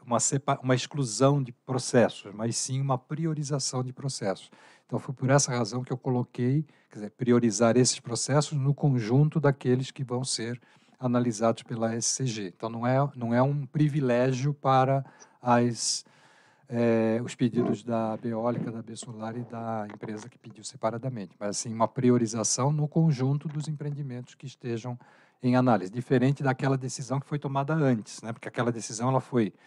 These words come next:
"Não analise os processos que não atendam a essas quatro condições." Aqui nós estamos falando, "Olha, vamos priorizar os em-, os empreendimentos que estão em análise na S C G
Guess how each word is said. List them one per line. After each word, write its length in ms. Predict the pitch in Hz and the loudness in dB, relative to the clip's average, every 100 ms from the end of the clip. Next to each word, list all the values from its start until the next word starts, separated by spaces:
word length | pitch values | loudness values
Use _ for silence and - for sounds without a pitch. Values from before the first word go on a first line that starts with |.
| _ _ _ | _ _ _
"Não 300 | 131 139 175 | 2 6 8
analise 540 | 185 170 131 131 147 165 | 8 6 6 4 0 -4
os 100 | - | -6
processos 680 | 160 139 131 131 139 160 - | -6 -4 -2 -2 -2 -6 -10
que 120 | 151 | -6
não 200 | 143 160 | -2 -2
atendam 400 | 147 147 147 151 | -2 -2 -2 -2
a 40 | |
essas 240 | 147 151 - | -4 -6 -6
quatro 300 | 143 127 - | -4 -4 -6
condições." 640 | 143 147 - 139 98 104 | -10 -8 -6 -4 -4 -6
Aqui 180 | 113 135 | -8 -2
nós 200 | 131 127 | 0 0
estamos 200 | 139 120 | -2 -6
falando, 260 | 127 131 | 0 2
"Olha, 180 | 110 90 - _ _ | 2 0 -14 _ _
vamos 320 | - 139 139 - | 2 4 4 0
priorizar 840 | - 175 185 160 127 120 127 151 | -2 2 4 4 2 4 4 4
os 160 | 165 143 | 0 -4
em-, 120 | 151 | -8
os 200 | 151 135 | -8 -4
empreendimentos 760 | 139 135 131 123 117 127 139 - | -4 -2 -4 -4 -6 -4 -4 -6
que 120 | - | -12
estão 480 | 135 - 135 131 139 - _ _ _ _ | -12 -4 0 0 0 -8 _ _ _ _
em 240 | 143 131 135 | 0 2 4
análise 600 | 143 127 123 131 120 131 | 2 2 2 0 -2 -2
na 280 | 123 120 120 | 0 0 0
S 280 | 120 - | -4 -6
C 200 | - 165 | -6 -4
G 280 | 139 143 156 | -2 0 0